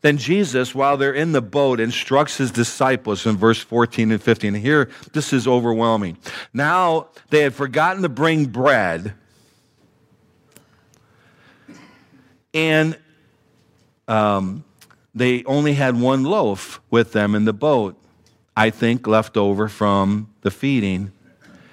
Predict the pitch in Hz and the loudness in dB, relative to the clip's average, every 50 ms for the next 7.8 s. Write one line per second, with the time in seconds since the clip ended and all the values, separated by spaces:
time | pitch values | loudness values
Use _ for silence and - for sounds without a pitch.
0 | - - - - - - _ _ _ _ _ _ - 127 139 147 139 127 - - | -20 -20 -20 -20 -20 -20 _ _ _ _ _ _ -2 0 2 2 0 0 -2 -6
1 | - - - 175 196 202 185 - - - 147 131 127 120 110 101 113 101 92 87 | -6 -2 0 0 0 0 -2 -4 -2 0 0 2 2 2 0 2 2 2 2 0
2 | 90 92 95 135 165 185 180 131 117 113 107 - - - - 160 165 170 165 - | -2 -2 -2 0 0 0 0 0 0 -2 -4 -4 -6 -4 0 2 2 2 2 0
3 | - 202 202 196 180 175 180 175 - - - 143 131 127 117 123 135 139 123 - | -2 -2 -2 0 0 2 2 2 0 0 -2 0 0 0 0 0 -2 -2 -2 -2
4 | 147 147 156 175 175 165 143 110 101 101 123 123 120 123 117 - - 131 131 131 | -2 -2 0 0 0 0 -2 -2 -2 0 2 2 2 2 -2 -4 -2 -2 0 2
5 | 131 131 127 123 127 - - - - - - - - - - 95 101 113 123 139 | 2 0 0 -2 -4 -10 -16 -16 -16 -14 -16 -16 -16 -14 -14 -8 -4 -2 0 0
6 | 165 202 - - - 175 139 131 123 120 123 143 143 - _ _ - - - _ | 0 -2 -4 -2 -2 0 2 2 2 2 0 0 -2 -6 _ _ -20 -20 -20 _
7 | _ - 131 127 123 113 117 135 139 151 165 170 180 180 185 | _ 0 0 0 2 0 0 0 2 2 2 2 2 2 0